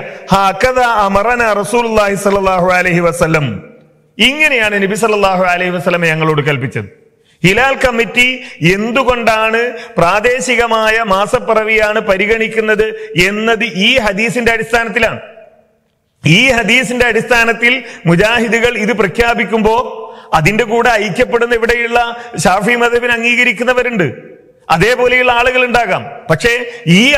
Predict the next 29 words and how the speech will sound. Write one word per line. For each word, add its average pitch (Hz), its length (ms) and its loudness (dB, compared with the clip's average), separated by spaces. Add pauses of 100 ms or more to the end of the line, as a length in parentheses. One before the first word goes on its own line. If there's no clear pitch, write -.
ആളുകൾക്ക് 254 540 0
വേണ്ടി, 226 280 -2
ഷാഫി 180 380 2
മദ്ഹബിന് 240 460 0
വേണ്ടി, 220 280 0 (360)
അതല്ലെങ്കിൽ 240 400 0
ഇവിടെയുള്ള 240 340 0 (100)
സമസ്തക്കാർക്ക് 240 640 -2
വേണ്ടിയല്ല 226 380 -2 (100)
മുജാഹിദ് 233 380 0
പ്രസ്ഥാനം 233 400 -2
ഈ - 100 -6
നിലപാട് 226 360 0
സ്വീകരിക്കുന്നത്. 214 580 0 (580)
മുജാഹിദ് 233 500 2
പ്രസ്ഥാനം 240 440 -2 (180)
ഈ - 20 0 (140)
നിലപാട് 220 420 0
സ്വീകരിച്ചത് 214 640 0 (400)
പ്രമാണത്തിന്റെ 240 760 0
അടിസ്ഥാനത്തിലാണ്. 165 640 -2 (200)
ആ - 20 0 (160)
പ്രമാണം 233 480 -2 (360)
ഖുറൈബ് 233 380 0
റളിയല്ലാഹു 226 480 0
അൻഹുവിൽ 214 240 0
നിന്ന് 214 160 0
ഉദ്ധരിക്കപ്പെടുന്ന 214 640 0
ഇമാം 208 160 0